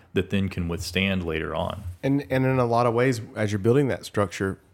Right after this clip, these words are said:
Speaker 2: for your child, you're this, you're the scaffolding, right? Like, they're,
Speaker 1: Mm-hmm.
Speaker 2: they're leaning on you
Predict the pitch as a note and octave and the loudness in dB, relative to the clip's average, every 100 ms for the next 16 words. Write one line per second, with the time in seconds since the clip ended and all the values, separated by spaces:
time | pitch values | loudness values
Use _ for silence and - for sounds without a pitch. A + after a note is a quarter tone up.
0 | - A2+ G#2+ G2 A#2 B2 G2+ F#2 A2 C#3+ | 0 2 4 2 2 2 2 0 2 4
1 | C#3 - - G2+ D3 A#2+ - - D#2 G#2 | 2 -2 -6 -2 0 0 -4 -6 -6 -6
2 | - D#3 G#2 D2+ - _ - F2+ A#2+ - | -4 -4 -4 -8 -14 _ -8 -6 -4 -4
3 | A2 G2 A2 B2 B2 B2 A2+ A#2+ C#3+ C#3 | -4 -2 0 2 2 0 0 0 2 2
4 | A2+ F#2+ G2+ A2+ D3 G#2 C3+ | 2 0 2 4 4 4 0